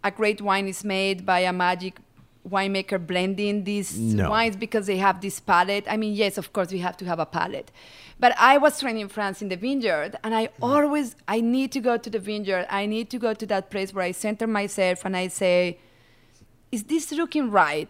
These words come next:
Speaker 1: And are we doing the right thing?" And we don't always know if we are doing the right thing, you know. And when you talk about honesty and,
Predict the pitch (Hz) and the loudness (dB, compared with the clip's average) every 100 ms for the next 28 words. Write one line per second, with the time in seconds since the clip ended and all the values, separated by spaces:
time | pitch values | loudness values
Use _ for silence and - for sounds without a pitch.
0 | - 170 208 214 214 - 226 233 254 294 | -4 -2 -2 -2 -6 2 2 4 2 4
1 | 302 277 269 247 226 226 247 247 262 285 | 4 4 4 6 4 0 -4 0 0 0
2 | 381 - 294 381 440 285 202 165 160 196 | -2 2 2 4 0 0 -4 -4 -4 -4
3 | 180 170 180 175 175 175 170 - 202 165 | -4 -4 -6 -8 -8 -6 -10 -8 -6 -4
4 | 185 196 196 190 196 202 220 220 240 240 | -4 -2 -2 -2 -2 -6 -8 -6 -6 -4
5 | 226 220 - 214 240 226 - - 202 185 | 0 0 0 -2 -2 -4 -8 -8 -2 0
6 | 180 180 | 0 -2